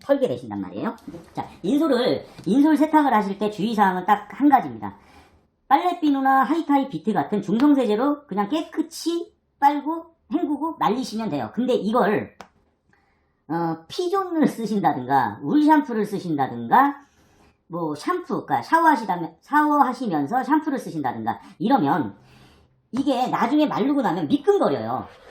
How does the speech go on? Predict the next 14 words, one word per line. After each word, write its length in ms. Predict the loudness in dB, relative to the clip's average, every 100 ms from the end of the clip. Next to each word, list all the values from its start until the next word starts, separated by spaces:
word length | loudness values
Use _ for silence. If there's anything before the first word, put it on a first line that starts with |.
| -18 0
그러면 280 | 2 2
산행을 380 | 2 2 2 4
하실 220 | 2 0
때 60 | -2
엄지발가락에 560 | 0 2 2 2 0 0
힘이 180 | -2
엄청 260 | -2 0 0
들어갑니다. 340 | 0 -2 -2
여기서 200 | -2 -2
그냥 160 | -2 -4
이렇게 160 | -4 -4
밀려요. 600 | 0 2 2 0 -8 -14 _ _ _ _ _ _
그건 560 | -2 4 6 6 2 -10 _ _ _ _
그 760 | 0 4 4 2 0 -2 -8